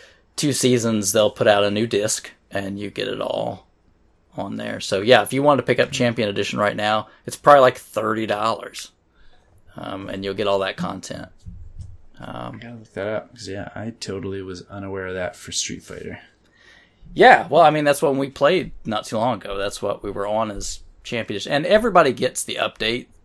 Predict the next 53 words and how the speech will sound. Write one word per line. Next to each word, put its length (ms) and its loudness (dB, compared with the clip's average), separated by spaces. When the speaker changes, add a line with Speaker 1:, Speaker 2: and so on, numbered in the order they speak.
Speaker 1:
except 380 -8
you 120 -14
just 160 -12
don't 120 -8
get 100 -10
all 100 -10
the 60 -12
characters 500 -8
if 100 -18
you 80 -10
don't 220 -12
have, 420 -8
you 80 -12
know, 120 -10
whatever 280 -6
that 180 -10
latest 340 -10
version 360 -10
is. 360 -12
Um, 480 -12
Speaker 2:
Right. 120 -12
Speaker 1:
you 120 -6
can 120 -4
always, 280 -2
even 180 0
if 80 -4
you 80 0
have 220 2
base 240 -4
Street 240 -6
Fighter 220 2
Five, 360 4
which 160 -6
you 60 -6
could 80 -14
probably 220 2
buy 240 -2
for, 140 -6
like, 320 -2
two 160 -8
dollars 680 2
<laughs> 160 -20
right 200 2
now, 200 2
you 180 0
could 120 2
still 180 2
play 280 2
against 320 -6
all 120 -6
the 100 -10
other 100 -12
people. 400 -12